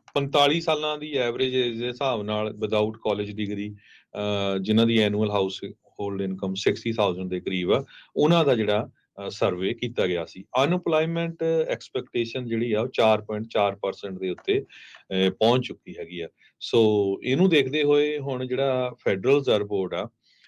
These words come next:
ਅ, ਉਹ ਸਤੰਬਰ ਮਹੀਨੇ ਦੇ ਵਿੱਚ ਇੰਟਰਸਟ ਰੇਟ ਕੱਟ ਕਰੂਗਾ।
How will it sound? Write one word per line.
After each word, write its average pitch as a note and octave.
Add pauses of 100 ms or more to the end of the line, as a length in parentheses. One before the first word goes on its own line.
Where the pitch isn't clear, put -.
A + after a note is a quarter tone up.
(180)
ਅ, G#2+
ਉਹ C#3+
ਸਤੰਬਰ C#3+
ਮਹੀਨੇ A#2+
ਦੇ G2
ਵਿੱਚ F#2
ਇੰਟਰਸਟ F#2+
ਰੇਟ F#2
ਕੱਟ A2
ਕਰੂਗਾ। G#2+